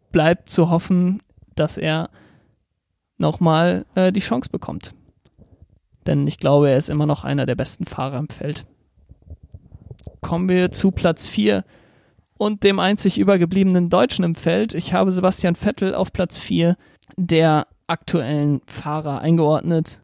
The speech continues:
Er ist viermaliger Weltmeister. Das darf man eben nicht vergessen. Ähm, er hatte den Wunsch, zu Ferrari zu gehen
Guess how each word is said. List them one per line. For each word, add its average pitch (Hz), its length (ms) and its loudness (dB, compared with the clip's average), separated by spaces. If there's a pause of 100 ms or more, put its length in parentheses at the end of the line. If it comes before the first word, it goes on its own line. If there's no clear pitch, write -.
(120)
Er 156 120 -2
ist 170 140 0
viermaliger 165 560 4
Weltmeister. 151 720 -2 (500)
Das - 540 -4
darf 147 220 0
man 160 120 2
eben 151 200 0
nicht 156 200 0
vergessen. 160 600 0 (240)
Ähm, 147 640 -2
er 156 180 -2
hatte 165 880 2 (800)
den 170 240 2
Wunsch, 170 420 0
zu - 160 -2
Ferrari 165 560 0
zu - 180 -6
gehen 165 360 -2